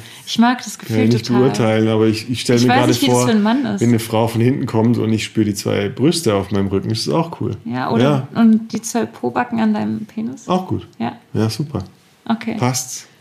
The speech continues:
Speaker 1: Es ist ein, es passt einfach
Speaker 2: Arsch
Speaker 1: irgendwie.
Speaker 2: auf Topf, oder
Speaker 1: Ja.
Speaker 2: wie?
Speaker 1: <laughs> So. Und, ähm,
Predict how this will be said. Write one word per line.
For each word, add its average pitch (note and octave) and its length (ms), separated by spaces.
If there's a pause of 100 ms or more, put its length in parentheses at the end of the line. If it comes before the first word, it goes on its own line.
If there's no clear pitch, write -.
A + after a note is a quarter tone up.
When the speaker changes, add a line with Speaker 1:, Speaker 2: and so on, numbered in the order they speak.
Speaker 1:
Es A3 220
ist G#3+ 160
ein, G#3+ 240
es G#3+ 140
passt A3+ 260
einfach F#3+ 240
Speaker 2:
Arsch A#2+ 220
Speaker 1:
irgendwie. C3+ 160
Speaker 2:
auf - 40
Topf, B2+ 280
oder A2 100
Speaker 1:
Ja. F3 140
Speaker 2:
wie? C3 240 (120)
Speaker 1:
<laughs> - 160
So. F4+ 80
Und, C4+ 960
ähm, A3 380